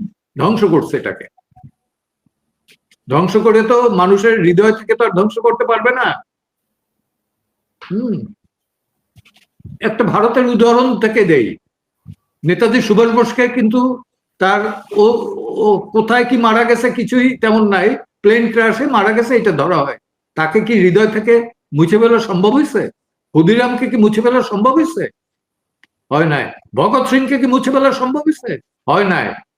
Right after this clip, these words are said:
বাংলাদেশের তিরিশ লক্ষ মানুষ, যা ভারতের ইতিহাসে না, পৃথিবীর ইতিহাসে নয় মাসে আত্মাহুতি দিছে, এই ইতিহাসটা নাই, আমরা দিয়েছি।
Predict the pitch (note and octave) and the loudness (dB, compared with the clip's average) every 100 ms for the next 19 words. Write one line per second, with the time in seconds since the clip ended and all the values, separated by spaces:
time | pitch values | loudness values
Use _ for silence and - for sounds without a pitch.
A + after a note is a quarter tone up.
0 | _ _ _ _ _ _ _ C3+ D#3 G#3 | _ _ _ _ _ _ _ -4 0 2
1 | G#3+ A3 A3+ A3+ C4+ E4+ E4 - D4+ - | 2 2 0 0 2 4 4 2 0 2
2 | C#4 A#3+ G#3+ D3+ - _ _ - D3 A#2+ | 0 2 2 2 -2 _ _ -4 -2 0
3 | E3+ A3 A#3+ A3+ A#3 B3+ A#3+ B3 F#3+ D3 | 0 2 2 2 2 0 0 0 0 -2
4 | - _ F#3+ A#3 C4 C4+ C#4 C#4 B3+ C4 | -6 _ 0 2 4 4 2 2 0 2
5 | A#3+ B3 C4 C#4 C4+ A3 G3+ - C4+ A#3+ | 2 2 2 0 0 0 0 0 -2 0
6 | D#4 B3+ - D3+ A#2+ _ - G3+ B3 A#3+ | -4 -4 -4 -6 -8 _ -2 0 2 0
7 | A3+ G#3 E3+ C#3 F2+ - _ _ _ _ | 0 -2 -4 -4 -6 -10 _ _ _ _
8 | _ _ _ _ _ _ _ _ _ _ | _ _ _ _ _ _ _ _ _ _
9 | _ - - F#3 G#3+ E3 D3 - - | _ -16 -4 0 2 4 2 0 -8